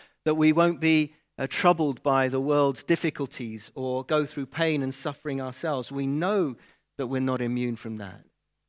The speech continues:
And he astounds us and sustains us with his loving kindness,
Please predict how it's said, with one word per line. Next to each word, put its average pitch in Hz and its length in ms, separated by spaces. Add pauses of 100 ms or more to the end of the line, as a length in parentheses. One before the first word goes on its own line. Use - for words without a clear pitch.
(1400)
And 143 120
he 160 100
astounds 190 540
us 147 140
and 143 160
sustains 175 640
us 127 180
with 139 120
his 135 200
loving 143 360
kindness, 139 840